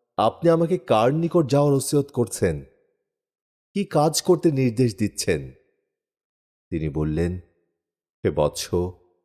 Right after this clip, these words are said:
আমরা যে ধর্মমত আঁকড়ে ধরেছিলাম, পৃথিবীর বুকে অন্য কেউ তা ধারণ করে আছে বলে আমাদের জানা নেই। তবে এমন একটি সময় ঘনিয়ে এসেছে, যখন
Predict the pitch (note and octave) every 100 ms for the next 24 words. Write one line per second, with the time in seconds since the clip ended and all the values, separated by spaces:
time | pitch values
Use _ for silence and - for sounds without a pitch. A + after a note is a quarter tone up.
0 | _ _ _ - G#2+ A#2+ C3+ B2+ B2 E2+
1 | G2+ A2+ C3+ C#3 C#3 - G#2+ G#2 - C3+
2 | A2 B2+ B2 C#3 G#2+ D2 B1+ - _ _
3 | _ _ _ _ _ - F#3 - F#3 G3
4 | E3+ G#2+ B2 - D#3+ E3+ E3 _ _ _
5 | A#2 D#3 F#3+ G#3 - F3 A2+ G#2+ - F2
6 | E2+ A2+ D#3+ D#3+ D#3 C#3+ C3+ - D3 B2+
7 | F2+ D#2+ - _ - G#2 A2+ A#2 G#2 D#2
8 | F2 E2+ E2+ D#2 C#2 - _ _ _ _
9 | _ _ _ _ - E2 D#2+ D#2+ E2+ A2+
10 | A2+ - G#2+ - F#2 A2+ A#2 G2+ A2+ A#2+
11 | A#2 B2 - G#2 D#2 C#2 - _ _ _
12 | G2+ - D#3+